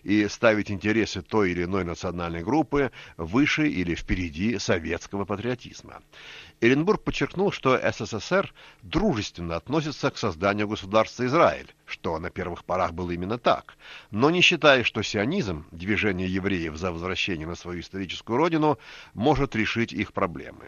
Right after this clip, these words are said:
в частности, жгучую проблему антисемитизма. Решение так называемого «еврейского вопроса», как, впрочем, и всех национальных вопросов, лежит в дальнейшем победном развертывании социализма, в стирании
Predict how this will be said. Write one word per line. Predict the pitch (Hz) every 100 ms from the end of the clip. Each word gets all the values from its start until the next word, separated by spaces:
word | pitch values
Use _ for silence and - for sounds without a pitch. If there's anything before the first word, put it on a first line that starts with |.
| - _
в | -
частности, | 117 113 - 104 113 101
жгучую | 80 90 98 92
проблему | 85 85 73 98 95 92
антисемитизма. | 90 - 87 101 104 151 - 69 - _ - - - - -
Решение | 98 127 127 180 143
так | - 131
называемого | 117 107 123 113 101 98 98 90
«еврейского | 104 107 101 85 - 82
вопроса», | 85 - 196 - 82
как, | 92 -
впрочем, | 98 95 - 87
и | 90
всех | - - 156 90
национальных | 80 - 82 71 69 -
вопросов, | 80 78 85 - - - - - - -
лежит | 92 120 151 202 -
в | 113
дальнейшем | 101 113 117 180 - 143
победном | - 98 85 123 120 110 95
развертывании | 95 78 95 107 - 95 101 101 - -
социализма, | 104 - 180 120 80 92 - - - -
в |
стирании | - 113 113 110 98 98